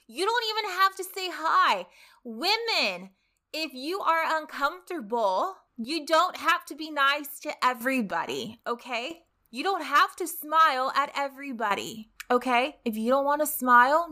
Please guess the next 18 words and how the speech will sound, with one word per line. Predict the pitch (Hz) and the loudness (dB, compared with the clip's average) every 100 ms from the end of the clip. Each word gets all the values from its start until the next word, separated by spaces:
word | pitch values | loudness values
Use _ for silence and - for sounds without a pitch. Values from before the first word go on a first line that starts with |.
| 233 | 0
don't | 285 320 339 | 4 4 2
smile. | - 311 359 359 - 226 - _ _ _ _ | -2 4 6 6 2 -2 -12 _ _ _ _
You | 190 196 | -4 0
don't | 214 | 2
want | 220 226 | 2 2
to | 233 | 4
wave, | 214 196 220 269 - 196 185 - | 4 6 4 0 -8 -14 -6 4
don't | 190 214 233 | 6 6 2
wave. | 240 285 220 233 - - - _ _ _ _ _ _ | 2 2 -2 -6 -12 -14 -16 _ _ _ _ _ _
You | 214 202 262 294 311 - - _ _ _ _ _ | -8 -4 -2 0 0 -2 -6 _ _ _ _ _
don't | 233 247 269 - | 6 6 6 -4
have | - - 226 262 - | -6 4 4 4 -4
to | 269 | -10
say | 262 - 254 269 269 - | -8 -6 -4 -4 -8 -6
anything, | 196 190 180 180 - - - - _ - | -6 -4 -8 -12 -16 -16 -18 -20 _ -10
all | 175 | -6
right? | 185 269 - - _ _ _ _ - | -6 -6 -12 -20 _ _ _ _ -6
Carry | 269 269 294 311 294 | 2 6 6 4 -2